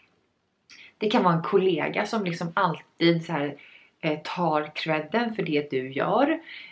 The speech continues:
Eh, det kan vara en chef som inte riktigt lyfter dig, utan liksom, eh, som inte lyssnar på dig när du säger att du behöver hjälp med prioritering. Eh, det kan vara din, en förälder som blir så att alltid kommer med så här lite syrliga kommentarer.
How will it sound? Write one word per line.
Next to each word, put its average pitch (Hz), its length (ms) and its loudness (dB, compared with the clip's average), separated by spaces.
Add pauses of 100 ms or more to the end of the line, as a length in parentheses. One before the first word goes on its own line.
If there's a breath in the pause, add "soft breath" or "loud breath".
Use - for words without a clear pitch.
(120)
Eh, 156 240 0
det 180 140 4
kan 196 200 -2
vara 139 120 -2
en - 60 -10
chef - 500 -10
som 214 200 -2
inte 170 200 -2
riktigt 160 440 -6
lyfter 139 380 -4
dig, 208 160 4
utan 160 200 -2
liksom, 139 520 -8
eh, 147 340 -6 (380)
som 165 240 -8
inte 143 180 -8
lyssnar 143 440 -6
på 147 180 -2
dig 139 180 -4
när 120 160 -8
du 113 200 -8
säger - 240 -6
att 139 100 -12
du - 80 -12
behöver 131 380 -10
hjälp 120 240 -10
med - 140 -14
prioritering. 247 1000 2 (320 loud breath)
Eh, 156 180 0 (100)
det 170 80 0
kan 165 220 0
vara 135 220 -4
din, - 340 -10 (120)
en 131 240 -8
förälder 226 680 0
som 214 200 -2
blir 214 100 -2
så 208 140 0
att 196 120 -4
alltid 196 400 -2
kommer 196 280 -6
med 185 220 -2
så 185 80 -6
här 180 80 -6
lite 196 580 -2
syrliga 190 580 0
kommentarer. 190 1000 0